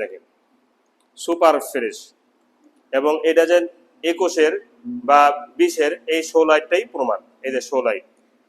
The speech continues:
এটা বিশের আগে হলে এই শো লাইটটা থাকতো না, ঠিক আছে? তারপরে তো কাগজ কথা বলবে, ঠিক আছে না? আমরা কাগজ দেখেই শুনেই নিই।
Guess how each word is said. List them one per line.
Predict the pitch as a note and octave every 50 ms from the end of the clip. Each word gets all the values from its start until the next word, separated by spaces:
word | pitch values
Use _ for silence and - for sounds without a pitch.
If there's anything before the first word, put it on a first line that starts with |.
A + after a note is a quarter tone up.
| _ -
এটা | C3 D3 D3+ C#3+ - - - _ _ _ _ _ _ _ _
বিশের | B2+ D#3+ D#3+ D#3+ E3+ E3 D#3+ D3 D3+ D3+
আগে | C#3+ C#3+ D3 C#3
হলে | D3 D#3+ F3 G3+ A3+ - _ _ D3+
এই | D3 C#3 -
শো | D3+ C#3+ C#3
লাইটটা | C#3 C3+ C3+ C3 - -
থাকতো | F3+ F3 E3+ D3 A#2+ G#2
না, | F2+ - _ _ _ _ _
ঠিক | D3 C#3+ E3
আছে? | D#3+ F#3 F#3+ - F#3+
তারপরে | F3 F3 F3+ G3 G3 G3 G3
তো | G3+ - F#3+
কাগজ | F3 E3+ D#3+ D#3+ - - _ _ _ _ _ -
কথা | E3 D3+ D#3 D3 C3
বলবে, | A#2+ A2 G2+ G2+ -
ঠিক | - F#3 A#3
আছে | A#3 - F#3 A#2
না? | F2+ - _ _ _ _ _ _ _ _ _ _ _ _ - C#3
আমরা | D3+ E3+ F3+ F3+ G3
কাগজ | F3+ F3 F3 E3+ D#3+ -
দেখেই | E3 D#3 F#3 F#3+ F#3+ -
শুনেই | F3+ F3 F#3 F3+ D3+ A#2+
নিই। | G#2+